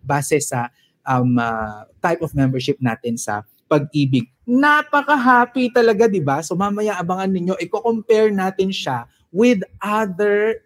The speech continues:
investments. And you will truly find out na napakaganda nitong Pag-ibig M P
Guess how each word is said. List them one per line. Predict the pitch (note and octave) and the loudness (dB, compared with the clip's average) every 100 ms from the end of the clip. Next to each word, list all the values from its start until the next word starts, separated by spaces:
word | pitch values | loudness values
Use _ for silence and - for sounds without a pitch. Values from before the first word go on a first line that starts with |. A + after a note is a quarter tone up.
| G#3+ | -2
investments. | G#3 G3+ F3 D3 E3+ E3+ - - C3+ D3+ F3+ D#3 - | 0 0 -2 0 0 0 -4 -6 -4 -2 -2 -6 -8
And | E3+ E3 | -8 -2
you | A3 | -2
will | B3 C4 | 2 0
truly | B3+ A#3 A#3+ | 0 -2 -2
find | - G3+ G#3 F#3 | -2 -4 -4 -4
out | F3+ F#3 F#3+ | -2 0 -2
na | - G#3 A#3+ G#3 _ _ D3+ | -4 -4 -4 -6 _ _ -10
napakaganda | E3 F#3+ F#3+ F#3+ D3 E3+ D3+ D3+ C#3+ | -6 -4 -6 -6 -10 -6 -4 -4 -4
nitong | C#3+ C3 B2 A#2+ - _ - | -4 -4 -6 -8 -10 _ -4
Pag-ibig | D#3 B2 D#3+ D#3+ C#3+ D3 C#3+ | -4 -4 -4 -2 0 -2 -2
M | C3+ C3 | -2 -2
P | B2+ A#2+ | -2 -6